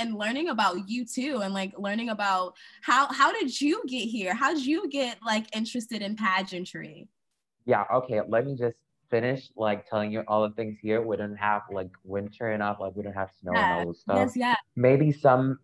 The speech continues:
Speaker 2: some nights may be cold because if it's rainy and all this stuff,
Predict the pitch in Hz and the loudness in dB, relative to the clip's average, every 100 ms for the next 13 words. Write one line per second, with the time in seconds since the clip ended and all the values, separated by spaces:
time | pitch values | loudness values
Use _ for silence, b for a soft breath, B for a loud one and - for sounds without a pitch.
0 | _ - 139 135 127 113 143 139 135 131 | _ 4 4 6 4 2 0 -4 -2 0
1 | 120 120 110 120 113 120 120 117 110 107 | 0 -2 -2 4 4 4 -2 -4 -4 -4
2 | 107 - 104 110 120 113 107 101 101 104 | -6 -4 2 2 2 0 0 0 0 0
3 | 101 - 117 110 | -2 2 4 4